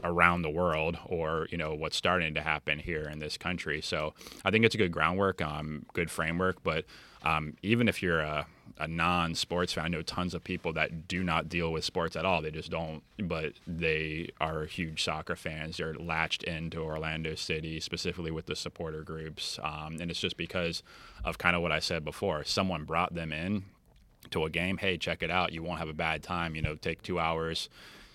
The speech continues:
and, and jump into this," and, you know, they're hooked immediately. I, I just can't, there, there's so many stories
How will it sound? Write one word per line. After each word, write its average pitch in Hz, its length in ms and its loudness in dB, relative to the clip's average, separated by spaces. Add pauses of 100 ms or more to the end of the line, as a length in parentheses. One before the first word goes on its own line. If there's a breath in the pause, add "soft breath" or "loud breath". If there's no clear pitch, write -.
(120)
and, 80 240 -4
and 82 180 -2
jump 87 240 0
into 87 220 0
this," 92 380 4
and, 76 680 0 (520)
you 82 120 -4
know, 76 300 -2
they're 82 200 0
hooked - 400 0 (220)
immediately. 85 440 0
I, 87 200 6
I 90 40 2
just 92 160 0
can't, - 260 2
there, 87 260 0
there's 87 240 -2
so 95 380 4
many 90 280 0
stories 80 760 0